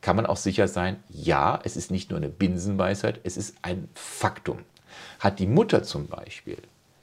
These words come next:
selber eine problematische eigene Mutterbeziehung zu der Oma gehabt, es ist ihr aber gelungen, diese Probleme gut aufzulösen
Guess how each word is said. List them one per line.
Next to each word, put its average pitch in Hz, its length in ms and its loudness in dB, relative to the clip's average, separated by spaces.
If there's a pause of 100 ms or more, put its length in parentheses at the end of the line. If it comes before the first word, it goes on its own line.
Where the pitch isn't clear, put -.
(100)
selber 80 460 6
eine 82 140 -6
problematische 80 920 2 (100)
eigene 143 480 6
Mutterbeziehung 90 720 4
zu - 100 2
der 92 200 6 (140)
Oma 143 400 12
gehabt, 92 500 4 (720)
es 120 140 6
ist 165 140 2
ihr - 160 6
aber 110 180 6
gelungen, 120 540 6
diese 139 240 4
Probleme 113 560 6
gut 95 220 0
aufzulösen 76 840 4